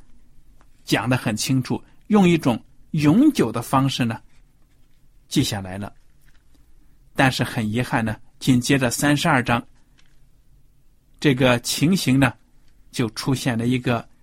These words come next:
非常非常令人痛心的变化。什么呢？以色列民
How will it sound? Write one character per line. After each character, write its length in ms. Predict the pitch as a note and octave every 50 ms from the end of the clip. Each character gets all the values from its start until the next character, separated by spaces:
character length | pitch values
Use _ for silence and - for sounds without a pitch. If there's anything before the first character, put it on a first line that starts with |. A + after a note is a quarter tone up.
| _ _ _
非 360 | - - - - A#3+ B3 A#3+
常 240 | A3+ - - C3+ B2+
非 240 | C3 - - E3 D#3
常 240 | - - A#2+ A#2 B2 - _
令 180 | - D#3 C#3 B2
人 180 | A2+ A#2 A#2+ -
痛 320 | - - - B3 F#3+ C3
心 200 | B2 - - B2
的 100 | B2 A#2+ A2+
变 280 | - - A#3+ E3+ A2
化。 240 | - - - A2 - - - - _ _ - - _ _ - - _ -
什 180 | - - D3+ D3+
么 100 | F3+ G3
呢？ 160 | G3 G3 E3+ - - - _ _ _ _ - - _ - _ -
以 180 | - D3 E3+ F#3+
色 200 | F3+ - B3+ C4+
列 160 | B3+ C4+ B3 D#3+
民 300 | D#3+ D#3+ D#3+ F3 G3+